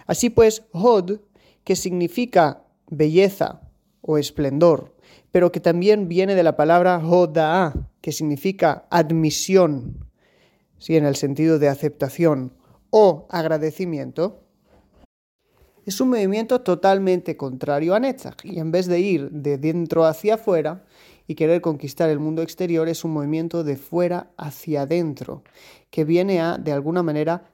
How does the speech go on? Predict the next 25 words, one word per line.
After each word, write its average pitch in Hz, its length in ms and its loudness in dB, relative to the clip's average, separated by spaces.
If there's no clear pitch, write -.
cerrarse, 175 800 -2
contraerse 175 1200 -2
al 143 220 -6
mundo 147 580 -6
interior. 135 600 -10
Cuando 185 240 2
alguien 269 220 0
admite 175 680 0
algo, 131 520 -6
¿sí? - 380 -16
Mira 185 400 0
lo 156 180 0
que 139 220 -8
ya 165 260 -2
tiene 156 380 -2
y 151 60 -4
lo 135 100 -4
admite, 160 720 -6
o 185 380 2
agradece 170 680 2
por 143 240 -4
lo 143 100 -4
que 147 160 -6
ya 143 220 -4
tiene, 156 500 -4